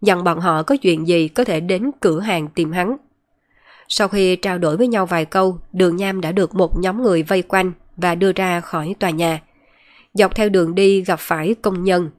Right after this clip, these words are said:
họ đều xì xào bàn tán về hắn, tự hỏi đây là một nhân vật lớn ra sao.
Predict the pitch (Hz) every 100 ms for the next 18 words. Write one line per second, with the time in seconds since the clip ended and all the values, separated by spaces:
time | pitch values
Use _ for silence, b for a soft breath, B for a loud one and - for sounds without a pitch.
0 | _ - 175 185 170 - 175 156 175 170
1 | 165 170 156 185 190 240 165 180 190 302
2 | b b b b 202 170 180 160 254 285
3 | 220 202 175 160 175 160 185 180 175 156
4 | - 180 185 254 180 - 185